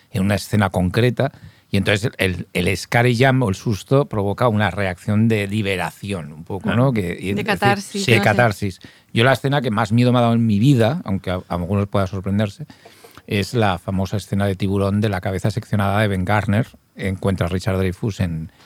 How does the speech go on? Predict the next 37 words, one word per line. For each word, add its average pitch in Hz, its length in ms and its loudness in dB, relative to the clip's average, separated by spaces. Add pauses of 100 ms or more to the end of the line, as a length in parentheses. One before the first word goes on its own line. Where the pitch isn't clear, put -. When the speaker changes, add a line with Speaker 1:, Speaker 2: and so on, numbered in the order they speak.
(180)
Speaker 1:
Matt 101 220 0
Hooper 113 380 0
en 98 160 0
el 90 120 -8
barco. 95 420 -8
Pero 98 220 -8 (420)
en 107 100 -2
ese 98 80 -2
momento, 147 400 2 (180)
yo 98 200 -2
me 95 100 0
recuerdo 90 380 -2
el 85 60 -2
día 87 160 -2
del 95 100 -2
estreno 92 400 -4
de 87 80 -4
Tiburón 95 360 -2
en 87 60 -4
el 85 60 -6
setenta 92 340 -2
y 87 60 -4
cinco, 98 340 -6
que 95 80 -8
ya 82 80 -6
hace 82 160 -10
años, 95 260 -8 (220)
el 107 160 2
grito 123 580 2 (300)
de 95 120 -4
una 101 140 2
sala 98 260 -2
entera, 101 560 0 (360)
Speaker 2:
<laughs> - 380 -16
Speaker 1:
eh, 107 260 4
era 127 160 2
porque 104 320 -4